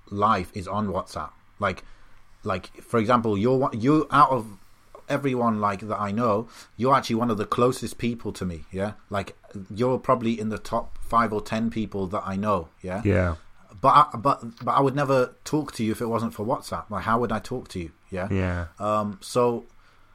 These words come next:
Speaker 1: so I need WhatsApp, you know? Uh, I need to be able to stay in touch with family, like my father-in-law. Uh, some, that's the only way I talk to him. Like, I don't really call him,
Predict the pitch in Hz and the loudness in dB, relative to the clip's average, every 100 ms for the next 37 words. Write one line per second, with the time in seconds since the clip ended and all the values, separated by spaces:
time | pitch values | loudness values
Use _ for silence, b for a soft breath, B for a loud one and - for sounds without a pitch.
0 | - - 123 143 139 127 104 - - 85 | -8 0 2 4 4 2 0 -2 -6 -8
1 | - 95 92 110 113 104 98 95 110 117 | -8 -8 -6 -6 -6 -2 -2 -2 -2 -2
2 | 123 - 104 107 104 - 101 95 - 104 | -4 -6 -4 -2 -2 -4 -6 -6 -6 -4
3 | 98 - 95 - 98 92 - 98 101 98 | -4 -6 -8 -8 -8 -8 -4 -2 0 -2
4 | 98 92 87 - b b b 95 90 107 | -2 -2 -4 -8 b b b -8 -2 2
5 | 104 98 98 95 98 98 98 - b b | 2 2 -2 -2 -2 -2 -2 -6 b b
6 | - 95 92 - 101 95 101 110 107 104 | -10 -8 -6 -6 -6 -6 -6 -4 -2 0
7 | 104 104 95 - 113 107 - 82 90 85 | 0 -2 -4 -4 -4 -4 -6 -6 -6 -4
8 | 98 110 101 92 - - 98 107 78 80 | -4 -2 -2 -4 -6 -2 0 0 -2 -8